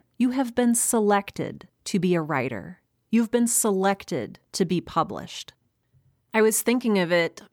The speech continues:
in sort of the same way that, you know, sometimes, like, you hear movie stars are discovered.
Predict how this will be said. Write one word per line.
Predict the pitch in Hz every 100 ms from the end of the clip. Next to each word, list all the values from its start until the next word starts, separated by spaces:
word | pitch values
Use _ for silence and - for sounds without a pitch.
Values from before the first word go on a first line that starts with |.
| -
in | 196 185 175
sort | - 240
of | 339 277
the |
same | 226 - 185 180
way | 170 160 180
that, | 180 160 151 -
you | 196
know, | 165 151 -
sometimes, | 214 202 196 180 175 - - 180
like, | 165 147 -
you | 180
hear | 165 170
movie | 156 165 196
stars | 202 - 196 202 202
are | 208
discovered. | 196 - 214 208 214 220